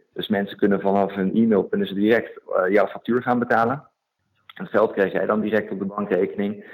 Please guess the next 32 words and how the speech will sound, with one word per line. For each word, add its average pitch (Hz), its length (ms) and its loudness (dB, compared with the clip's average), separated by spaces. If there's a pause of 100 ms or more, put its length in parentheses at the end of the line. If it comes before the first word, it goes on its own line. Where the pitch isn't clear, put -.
(380)
En 90 400 -4
als - 160 2
er 127 100 4
eenmaal 110 220 4
betaald 101 400 2
is, 101 120 -6
dan 104 120 -2
zien 104 160 -2
wij 95 140 4
ook 95 260 2
in, 92 420 -4 (180)
eh, 87 320 -2 (800)
in - 340 -4
Exact 98 380 0
wordt 98 160 2
dat 98 180 2 (180)
direct 107 460 -2
bijgewerkt 95 540 2
dat 107 160 2
er 98 80 -6
is 92 140 -6
betaald. 95 520 -2 (400)
Dus - 140 -12
je 101 80 -2
hoeft 98 180 2
zelf 107 240 4
niet 107 140 0
meer, 104 420 2
eh, - 160 -6
betaalmatches 98 800 -2
te - 60 -12
doen 92 380 -8